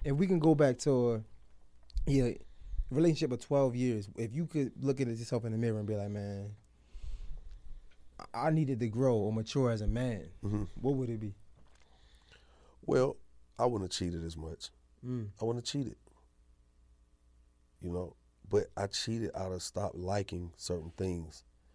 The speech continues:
Speaker 1: Mm.
Speaker 2: You know, there were certain things that I wanted in my marriage. I wasn't getting it. You know what I'm trying to say? And I was, and a lot of times that was the growth of the,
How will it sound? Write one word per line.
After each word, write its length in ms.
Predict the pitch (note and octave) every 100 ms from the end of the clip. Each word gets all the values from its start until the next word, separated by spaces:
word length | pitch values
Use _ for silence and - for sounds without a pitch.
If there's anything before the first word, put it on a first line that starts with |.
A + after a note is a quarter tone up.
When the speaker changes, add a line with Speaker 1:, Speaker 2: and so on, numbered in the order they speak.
| B2+
Speaker 1:
Mm. 220 | B2+ G2+ F#2 -
Speaker 2:
You 20 | G2+
know, 60 |
there 60 | G#2
were 60 |
certain 260 | A2 G2+ G2
things 160 | F#2 F2+
that 80 | F#2
I 40 |
wanted 340 | F#2 G#2 F#2
in 80 | F2+
my 100 | F2+
marriage. 560 | F#2+ G#2 F2 C2+ - - _ _ - - - _ _ -
I 40 |
wasn't 240 | E2+ E2+ E2+
getting 220 | A2 E2+
it. 80 | - _ _ _ _ _ -
You 60 | F#2
know 60 | F#2+
what 60 |
I'm 60 | G#2
trying 200 | G#2+ G#2+
to 40 |
say? 280 | G2+ A2 G#2 - - _ _ _ _
And 100 | F2+
I 40 | G2
was, 240 | G2 - -
and 320 | - C2+ F#2
a 40 | F#2+
lot 220 | A2 A2
of 60 |
times 260 | G#2 F#2 F2+
that 120 | G2+
was 100 | F#2
the 120 | F2
growth 300 | F2 G2 G2 -
of 120 | F2
the, 140 | F2